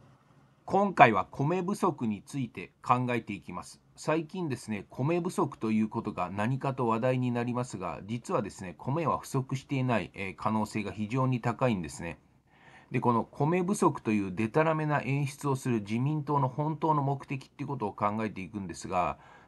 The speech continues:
例えばリスナー様もですね、えー、米を買いに行った時、あのね、えー、米がほとんど売ってなくて大変じゃないか、実際米がなくなってるんじゃないかって思うかもしれませんが、どのような、あの、方法、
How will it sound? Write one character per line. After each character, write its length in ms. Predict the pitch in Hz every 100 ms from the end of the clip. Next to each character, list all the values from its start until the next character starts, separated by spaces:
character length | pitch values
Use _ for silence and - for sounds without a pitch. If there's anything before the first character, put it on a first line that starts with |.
| -
例 200 | 135 175
え 40 |
ば 220 | 156 101 -
リ 100 | 117
ス 140 | 120 151
ナ 60 |
ー 40 | 147
様 240 | 165 156
も 100 | 160
で 80 | 123
す 140 | -
ね、 240 | 107 90 -
え 220 | 101 92
ー、 60 | -
米 220 | 135 156
を 100 | 131
買 200 | 110 117
い 20 |
に 160 | 117 113
行 40 |
っ 20 |
た 120 | - 92
時、 380 | 95 87 78 -
あ 160 | 98
の 160 | 92 90
ね、 260 | 110 85 - - -
え 60 |
ー、 40 | -
米 240 | 135 151
が 100 | 127
ほ 120 | 110
と 160 | 113 151
ん 60 |
ど 80 | 113
売 40 | 101
っ 40 |
て 100 | -
な 120 | 110
く 60 | 107
て 120 | 95
大 180 | - 127
変 180 | 160 165
じ 80 |
ゃ 60 | 165
な 100 | 123
い 60 | 98
か、 280 | - 87 -
実 160 | 104
際 240 | 117 - 127
米 220 | 147 165
が 100 | 151
な 120 | 110
く 100 | 110
な 100 | 147
っ 60 | 139
て 100 | 131
る 80 | 113
ん 120 | 101
じ 60 |
ゃ 60 | 95
な 100 | 87
い 80 | 85
か 100 | -
っ 60 | 82
て 120 | -
思 200 | 110 131
う 40 |
か 120 | 110 104
も 100 | 95
し 140 | 104
れ 80 | 104
ま 100 | 104
せ 140 | 117
ん 120 | 98
が、 280 | 82 82 73 - - - - -
ど 180 | 127 185
の 80 | 185
よ 140 | 147
う 20 |
な、 160 | 104 104 -
あ 140 | 104
の、 340 | 98 95 95 -
方 240 | - 123
法、 300 | 113 117 110